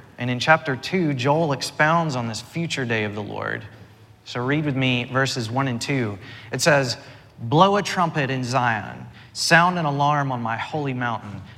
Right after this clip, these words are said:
Let all the inhabitants of the land tremble, for the day of the Lord is coming.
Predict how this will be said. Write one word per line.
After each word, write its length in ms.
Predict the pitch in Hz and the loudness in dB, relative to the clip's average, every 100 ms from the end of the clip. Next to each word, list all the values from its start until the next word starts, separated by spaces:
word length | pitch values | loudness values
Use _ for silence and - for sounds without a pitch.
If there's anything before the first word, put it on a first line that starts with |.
| - | -2
Let 180 | 139 143 | 0 4
all 180 | 135 147 | 4 4
the 140 | 143 | 0
inhabitants 680 | 131 120 143 143 131 147 - | -4 0 0 0 -4 -8 -8
of 80 | 123 | -8
the 80 | 123 | -6
land 360 | 139 143 135 | -4 -2 -4
tremble, 560 | 127 160 147 110 101 98 - - | -4 -4 -2 -2 -4 -8 -16 -20
for 100 | - | -8
the 100 | 117 | -6
day 440 | 113 110 139 151 156 | -2 2 4 4 2
of 120 | 135 | 0
the 80 | 127 | 0
Lord 320 | 127 139 139 | 0 2 0
is 120 | 127 | -2
coming. 520 | - 139 120 101 98 | -2 -2 0 -2 -6